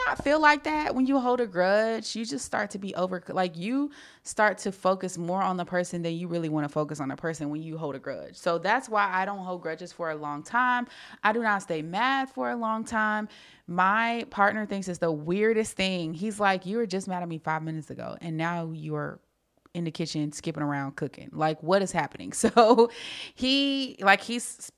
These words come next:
become accustomed to it, but I'm just not.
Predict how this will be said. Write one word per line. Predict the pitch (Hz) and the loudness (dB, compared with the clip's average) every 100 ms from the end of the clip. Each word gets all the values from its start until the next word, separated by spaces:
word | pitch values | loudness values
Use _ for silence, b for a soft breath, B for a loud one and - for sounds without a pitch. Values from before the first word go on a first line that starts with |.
| - | -6
become | 180 185 170 | 0 2 2
accustomed | - 170 - 147 | 2 0 2 -6
to | - 147 | -4 -6
it, | 143 - | -6 4
but | 165 156 - - - - _ - - - - - _ _ _ | 6 6 0 -20 -20 -20 _ -20 -20 -20 -20 -20 _ _ _
I'm | - 202 | 2 4
just | 214 175 | 4 2
not. | 165 202 - | 0 0 -6